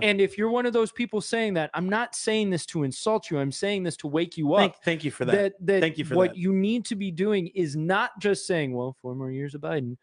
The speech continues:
Speaker 1: It's, "Okay, today starts the fight."
Speaker 2: Yeah, here comes the red wave.
Speaker 1: Here we go.
Speaker 2: <clears throat>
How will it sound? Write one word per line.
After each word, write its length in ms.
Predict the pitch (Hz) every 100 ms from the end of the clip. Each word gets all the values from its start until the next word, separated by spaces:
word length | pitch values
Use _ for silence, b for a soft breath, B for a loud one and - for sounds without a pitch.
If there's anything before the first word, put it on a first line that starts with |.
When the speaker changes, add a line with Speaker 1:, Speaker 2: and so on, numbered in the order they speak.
| B B B
Speaker 1:
It's, 320 | 208 196 - _ _ _ _ _ -
"Okay, 480 | 185 233 294 185 - - _ _ -
today 300 | 180 240 302
starts 340 | 226 190 -
the 120 | 160
fight." 500 | - 269 208 - - _ _ _ 143
Speaker 2:
Yeah, 200 | 151 135
here 180 | 160
comes 240 | 165 170 151
the 80 | 156
red 200 | 151 139
wave. 200 | 139 120
Speaker 1:
Here 300 | 208 262 226
we 200 | 262 226
go. 440 | 190 277 277
Speaker 2:
<clears throat> 60 | 190